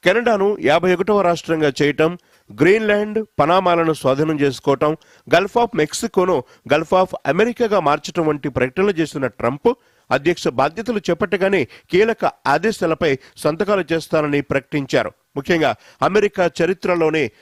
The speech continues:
అతిపెద్ద డిపార్టేషన్ ఆపరేషన్ చేపడతామని చెప్పారు. మరోవైపు గతంలో చైనా వంటి దేశాలతో దూకుడుగా వ్యవహరించిన ఆయన ప్రపంచ శాంతికి కలిసి పనిచేద్దామని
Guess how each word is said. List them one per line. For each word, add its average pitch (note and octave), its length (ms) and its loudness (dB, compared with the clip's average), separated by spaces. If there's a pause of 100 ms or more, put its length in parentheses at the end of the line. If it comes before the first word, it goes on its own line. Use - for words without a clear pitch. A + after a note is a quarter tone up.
(100)
అతిపెద్ద E3+ 500 -2 (360)
డిపార్టేషన్ A3 800 -2 (100)
ఆపరేషన్ F#3 640 -2
చేపడతామని D3 520 -2
చెప్పారు. C3 420 -2 (440)
మరోవైపు D3 480 0 (360)
గతంలో A3+ 360 0 (120)
చైనా G#3 220 0
వంటి G3 220 0
దేశాలతో D#3 680 0 (220)
దూకుడుగా A3+ 520 0
వ్యవహరించిన D#3 600 0 (140)
ఆయన D#3+ 260 0 (360)
ప్రపంచ E3+ 440 -2
శాంతికి D#3+ 600 -4 (260)
కలిసి G3 300 0
పనిచేద్దామని D#3+ 920 -2